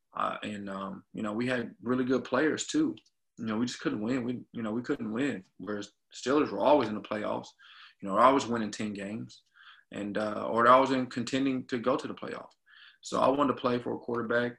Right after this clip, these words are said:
that was a Hall of Famer, had Super Bowl wins, um, could lead us. And, uh, I wanted to play for a team that I knew I could thrive in. And I, I had my best, best playing days and best, best playing years playing on,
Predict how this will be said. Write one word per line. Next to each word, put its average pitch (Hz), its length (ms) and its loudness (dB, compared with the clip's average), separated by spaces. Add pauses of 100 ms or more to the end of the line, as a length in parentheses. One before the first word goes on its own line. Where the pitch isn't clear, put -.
that 101 340 -4 (100)
was 101 180 -10
a 98 40 -8
Hall 113 220 0
of 113 80 -6
Famer, 117 460 -6 (160)
had 110 140 -2
Super 117 260 -4
Bowl 113 260 0
wins, 113 560 -6 (400)
um, 104 460 -10 (160)
could 113 140 -4
lead 113 240 -2
us. 110 340 -8 (400)
And, 98 280 -10
uh, 95 60 -8
I 98 140 -6
wanted 110 260 -2
to 95 100 -12
play 107 460 -6
for 110 140 -2
a 104 60 -4
team 117 360 -6
that 104 120 -4
I 104 140 -2
knew 110 340 -2
I 107 80 -2
could 107 220 -10
thrive 110 340 2
in. 98 160 -12 (640)
And 104 120 -10
I, 107 240 -4
I 113 60 -2
had 117 220 0
my 117 120 2
best, 113 460 -2
best 110 300 -2
playing 117 340 -2
days 107 280 -4
and 101 120 -10
best, 110 240 -4 (140)
best 110 280 -6
playing 110 280 -4
years 113 460 -2 (640)
playing 113 520 -4
on, 104 160 -6